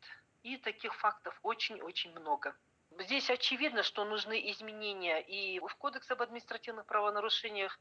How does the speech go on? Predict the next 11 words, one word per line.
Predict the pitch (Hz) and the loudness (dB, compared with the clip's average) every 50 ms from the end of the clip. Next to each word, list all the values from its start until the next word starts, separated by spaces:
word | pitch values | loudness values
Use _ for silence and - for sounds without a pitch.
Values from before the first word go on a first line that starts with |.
| _ - | _ 10
о | 196 202 | 10 10
соблюдении | 202 - 220 208 208 202 220 220 208 | 10 6 -2 -6 -6 -8 -6 -8 -8
Конституции | 202 - 214 202 - - 214 - - 269 247 - - - 190 180 175 180 180 185 | -6 -4 -6 -6 -6 -10 -14 -6 -6 -6 -6 -6 -10 -8 -6 -6 -4 -4 -6 -6
и | 180 | -6
международных | 185 180 175 180 185 185 226 240 - 214 208 196 - - - _ - _ _ - | -6 -8 0 0 2 2 2 0 0 0 -2 -2 -4 -8 -12 _ -20 _ _ -4
договорённостей | - - - 175 180 180 180 196 202 196 185 - - 160 156 | -4 -2 0 0 2 2 2 2 -2 -4 -6 -8 -10 -10 -10
вообще | 165 - - - 202 196 190 | -8 -6 -4 -2 -2 -2 -4
очень | - - - - - 165 | -6 -6 -6 -6 -6 -6
трудно | - - - 370 - - | -6 -6 -6 -6 -6 -8
вести | 156 170 165 - - - - | -8 -6 -8 -8 -6 -10 -8
речь. | - - - - - - - - | -6 -6 -4 0 2 2 2 0